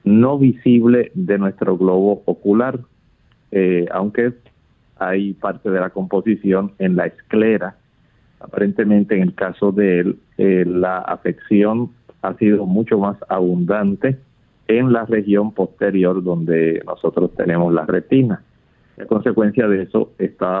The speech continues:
ocurriendo este cambio. Por lo tanto, l-, mi recomendación es que pueda evitar el consumo de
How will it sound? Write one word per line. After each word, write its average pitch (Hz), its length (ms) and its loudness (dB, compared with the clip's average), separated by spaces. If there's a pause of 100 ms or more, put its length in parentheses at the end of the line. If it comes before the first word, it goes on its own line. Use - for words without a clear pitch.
ocurriendo 92 560 0
este 101 240 -6
cambio. 117 360 0
Por 104 220 -4
lo 127 140 0
tanto, 107 480 -6 (720)
l-, 113 240 4
mi 143 260 2
recomendación 127 680 0
es 117 60 -8
que 117 120 -4
pueda 101 380 -2
evitar 98 500 -6 (500)
el 117 280 0
consumo 107 500 -2
de 98 140 2